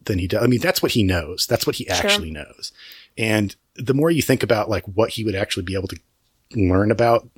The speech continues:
Speaker 1: the, the prequel era Jedi is, like, it seems like he knows basically what went down, but I think he only knows it to the extent that the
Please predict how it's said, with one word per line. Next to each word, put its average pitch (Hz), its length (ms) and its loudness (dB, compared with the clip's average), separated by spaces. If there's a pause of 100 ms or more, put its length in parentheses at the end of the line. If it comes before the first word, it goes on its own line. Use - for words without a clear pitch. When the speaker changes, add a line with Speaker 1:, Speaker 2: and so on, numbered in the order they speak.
(440)
Speaker 1:
the, 104 280 -6 (540)
the 107 120 -4
prequel 117 400 0
era 110 180 2
Jedi 113 440 2 (560)
is, 104 340 2
like, 101 400 -2 (360)
it 151 100 0
seems - 320 2
like 139 120 0
he 127 140 0
knows 113 580 2 (540)
basically 123 460 0
what 120 200 0
went 113 180 -2
down, 117 400 -2 (600)
but 110 300 0 (240)
I - 40 -6
think 160 200 -2
he 160 120 -6
only 123 240 2
knows 107 300 2
it - 100 -8
to - 80 -6
the 101 120 -4
extent - 520 -2
that 95 300 -4
the - 120 -8